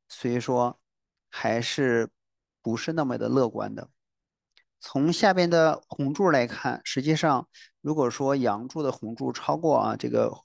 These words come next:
这边，对吧？这个也是阳柱超过前边了，这个是好事，对吧？然后我们看一看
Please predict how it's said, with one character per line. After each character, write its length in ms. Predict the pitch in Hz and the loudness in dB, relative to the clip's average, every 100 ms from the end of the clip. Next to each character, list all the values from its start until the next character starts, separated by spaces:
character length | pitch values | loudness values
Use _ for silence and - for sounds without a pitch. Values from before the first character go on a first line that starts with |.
| 135 - | -14 -2
这 140 | 143 | 0
边， 260 | 117 117 - _ - | 2 0 -6 _ -4
对 100 | 131 | 0
吧？ 220 | 113 120 - | 0 -2 -2
这 100 | 139 | 2
个 140 | 120 | 2
也 180 | 117 104 | 0 -6
是 140 | 117 | -4
阳 180 | 110 110 | -4 -4
柱 100 | 123 | -6
超 240 | - 131 | -4 -4
过 320 | 127 135 113 110 _ _ - _ _ _ | -2 -2 -2 -6 _ _ -20 _ _ _
前 200 | - 120 | -4 -2
边 160 | 117 131 | 2 2
了， 200 | 123 - | 2 0
这 140 | 156 131 | -2 0
个 80 | |
是 120 | 117 131 | -2 -6
好 280 | - - | -6 -8
事， 260 | - - 117 | -6 -4 -2
对 100 | 110 | -2
吧？ 220 | 107 104 _ _ _ _ _ _ _ _ _ - - _ _ _ - | -6 -10 _ _ _ _ _ _ _ _ _ -20 -20 _ _ _ -2
然 220 | 123 123 | 0 2
后 180 | 139 127 | 2 2
我 140 | 117 | 0
们 500 | 110 113 120 147 175 - _ _ _ - | 0 0 -2 -4 -8 -14 _ _ _ -14
看 340 | - - 147 | -6 -2 0
一 80 | 131 | 0
看 520 | 127 - 131 117 - | -2 0 2 0 -4